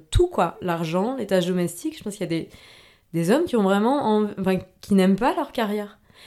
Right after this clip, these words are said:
et qui disent : « Moi, je me fais chier au travail pour la famille », et qui, et qui n'aiment, qui aimeraient passer plus de temps avec leurs enfants, qui aimeraient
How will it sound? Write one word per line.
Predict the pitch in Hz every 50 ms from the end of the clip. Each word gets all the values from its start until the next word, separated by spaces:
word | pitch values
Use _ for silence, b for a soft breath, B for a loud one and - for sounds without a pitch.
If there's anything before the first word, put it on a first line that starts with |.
| B -
et | 190
qui | 190 185
disent : « | 202 247 254 254
Moi, | 226 220
je | - 214
me | 196
fais | - 202
chier | 190 - - - 226
au | 214 202
travail | 208 - - 180 180 190 220 226
pour | 226 214 190
la | 180 180
famille », | 175 - 214 214 233 254 262 220 196 - B B B B B B B B
et | 190 185
qui, | - -
et | 196
qui | - - 208
n'aiment, | 208 202 202 196 196 - - 131 - - - - - 208 -
qui | - 240
aimeraient | 240 254 254 320 330
passer | 302 233 226 - 226
plus | - 220 208 202
de | 208
temps | 202 - 214 208
avec | 196 190 190
leurs | 196 175 175 202
enfants, | 196 185 - - 220 220
qui | 208 - -
aimeraient | 196 185 185 180 220 240